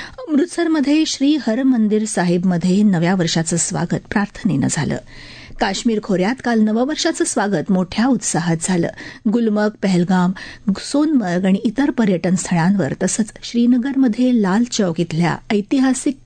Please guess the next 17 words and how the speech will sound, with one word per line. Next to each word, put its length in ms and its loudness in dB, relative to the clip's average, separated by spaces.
क्लॉक 180 0
टॉवरजवळही 800 0
नागरिकांनी 640 0
एकत्र 360 -2
येऊन 320 0
नववर्षाचं 760 0
स्वागत 800 -4
मोठ्या 420 0
जल्लोषात 500 -2
केलं. 200 0
यावेळी 340 2
शहरात 460 0
प्रमुख 300 0
रस्त्यांवर 580 0
आणि 140 4
पर्यटन 500 -2
स्थळांवर 540 0